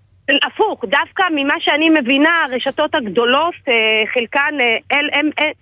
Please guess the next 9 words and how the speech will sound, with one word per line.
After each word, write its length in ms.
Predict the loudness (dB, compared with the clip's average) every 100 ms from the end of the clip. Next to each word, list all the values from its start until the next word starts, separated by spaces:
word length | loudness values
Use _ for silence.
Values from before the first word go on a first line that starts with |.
| -16 -12 -4
הם 160 | -4 -2
אלה 180 | -2 0
שקיבלו 720 | -2 -4 -2 -2 2 2 4 2 0
את 140 | 0
הצמצום 840 | 0 0 -4 _ -4 -2 0 2
הנחות 380 | 2 0 -2 -2
האלה, 180 | 0 0 2
ולכן 480 | 0 0 0 0 0 -2 -10 -20 _ -20 -8 -6
סביר 240 | 0